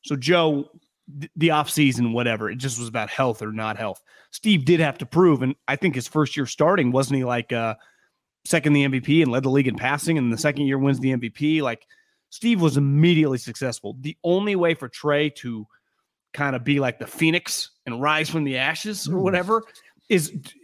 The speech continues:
Speaker 1: it, it just irrelevant what the Excel spreadsheet says during these off-season practices. It's just not gonna matter, right? It, it just is not. And it might
Speaker 2: Yeah.
Speaker 1: on that individual day to talk about it, but in terms of his standing,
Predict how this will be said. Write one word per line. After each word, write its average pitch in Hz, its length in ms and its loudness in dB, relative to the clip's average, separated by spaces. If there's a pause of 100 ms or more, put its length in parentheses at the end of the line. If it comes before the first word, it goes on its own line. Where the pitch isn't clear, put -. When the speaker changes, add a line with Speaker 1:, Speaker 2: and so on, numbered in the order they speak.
(140)
Speaker 1:
it, 214 200 -6
it 214 120 0
just 165 300 0
irrelevant 156 840 2 (600)
what 160 380 2
the 147 120 2
Excel 185 340 2
spreadsheet 160 720 -2 (400)
says 156 400 0
during 147 280 0
these 131 160 -2
off-season 117 460 -4
practices. 95 500 -10 (260)
It's 151 120 -2
just 151 180 2
not 127 400 -2
gonna 107 160 -8
matter, 95 340 -10 (180)
right? 117 240 -4 (420)
It, 165 120 2
it 185 120 0
just 156 220 2
is 123 180 -4
not. 110 320 -4 (140)
And 214 240 4
it 220 80 2
might 190 160 4
Speaker 2:
Yeah. 165 80 2
Speaker 1:
on 151 100 0
that 143 160 -2
individual 143 400 0
day 135 160 2
to 110 80 -2
talk 160 300 0
about 107 280 -4
it, 123 160 -10
but 123 320 -2 (460)
in 165 140 2
terms 175 280 4
of 139 80 2
his 135 120 2
standing, 139 600 0